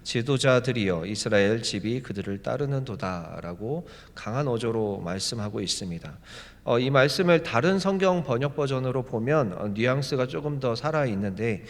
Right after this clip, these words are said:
표준 새 번역, 어, 번역으로 읽으면 이렇습니다. "너희는 망한다. 시온이 안전하다고 생각하고 거기에서 사는 자들아, 사마리아의 요새만 믿고서 안심하고 사는 자들아,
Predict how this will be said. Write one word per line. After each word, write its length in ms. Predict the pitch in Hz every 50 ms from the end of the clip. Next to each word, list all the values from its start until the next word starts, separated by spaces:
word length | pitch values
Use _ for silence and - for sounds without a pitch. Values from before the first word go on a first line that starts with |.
| - - - - - -
표준 380 | - 190 170 190 190 180 180
새 160 | 170 - 185 175
번역, 360 | 175 170 170 165 160 165 - 165 147 147 - -
어, 160 | - 139 120 104
번역으로 460 | - 117 107 117 117 113 117 117 127 135
읽으면 400 | 139 127 131 120 120 117 107 101
이렇습니다. 720 | 104 113 107 107 - 107 98 90 85 87 78 78 80 - - - - - - - - - - - - -
"너희는 480 | - 107 110 120 135 151 151 147 143 139
망한다. 840 | 135 113 98 101 107 123 135 127 127 117 110 101 98 82 73 69
시온이 640 | 76 - - - 151 147 127 120 117 120 127 160 - - - - - -
안전하다고 800 | 104 113 120 123 143 147 143 143 139 135 135 131 120 131 127 131
생각하고 760 | - 151 143 139 135 127 - - 107 87 - 85 80 76 - - - - - - - -
거기에서 440 | - 120 120 131 139 127 - 139 127
사는 400 | 127 - - 156 160 160 156 143
자들아, 540 | 135 120 104 - - 90 87 82 - - - - - - - - - -
사마리아의 760 | - - 160 160 165 160 156 156 151 139 131 131 127 131 123
요새만 540 | 113 117 123 120 - 143 135 135 127 127 127
믿고서 580 | 120 107 - - - 110 - - 117 123 156 - -
안심하고 680 | 107 107 107 110 - - 123 120 113 110 113 113 113
사는 460 | 113 - - 113 107 113 117 135 156
자들아, 480 | 143 104 101 95 - 87 80 78 76